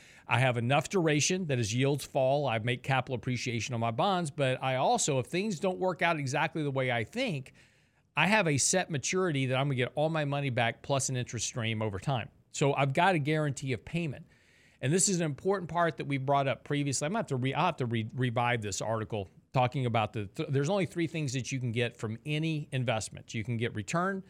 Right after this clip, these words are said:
safety, or yield. But you can't, you can only have two of three of those things. You can't have all three. You can't have return, safety, and yield.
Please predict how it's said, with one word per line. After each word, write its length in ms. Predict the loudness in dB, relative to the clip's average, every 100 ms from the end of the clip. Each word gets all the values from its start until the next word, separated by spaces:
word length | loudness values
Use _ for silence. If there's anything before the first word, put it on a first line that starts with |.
| _
safety, 540 | -4 0 0 0 -4 -4 -16 -20 _ _
or 120 | 0 2
yield. 480 | 2 2 0 -8 -20 _ _ _ -6
But 160 | -2
you 80 | -2
can't, 320 | 0 0 2
you 100 | 0
can 120 | 0
only 160 | 2 4
have 180 | 2 2
two 240 | -2 0
of 100 | -2
three 600 | -2 -2 2 2 0 -4 _ _ -4
of 80 | 0
those 160 | 2 2
things. 200 | 0 -2
You 60 |
can't 280 | -2 0 0
have 160 | 0 2
all 120 | 0
three. 220 | 0 0
You 160 | 0 0
can't 220 | 0 2
have 180 | 2 0
return, 400 | -2 -2 -2 0
safety, 460 | 0 0 -2 -8 -2
and 220 | -2 0
yield. 340 | -2 -2 -6